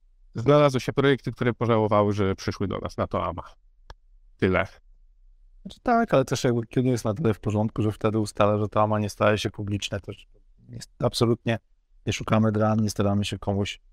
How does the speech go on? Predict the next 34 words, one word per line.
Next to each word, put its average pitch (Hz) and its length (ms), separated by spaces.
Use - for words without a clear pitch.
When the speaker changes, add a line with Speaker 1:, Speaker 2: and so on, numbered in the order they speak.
Speaker 2:
komuś 104 240
zaszkodzić, 101 560
prawda? 104 380
Dobra, 180 240
wuju, 101 180
czyli 123 140
twoim 131 240
zdaniem 123 260
niewiele 131 340
więcej 123 420
możemy 117 440
zrobić, 120 500
no 117 100
to 135 120
co, 123 100
możemy 123 280
uczulić 135 380
wszystkich, - 520
szczególnie 123 460
początkujących, 110 800
słuchajcie, - 380
naprawdę 113 760
wiemy 113 320
to 110 140
z 101 60
dobrych 107 320
źródeł, 110 460
niestety 113 520
jest 117 220
jak - 200
jest, 113 340
świata 120 380
nie 110 120
zmienimy, 107 500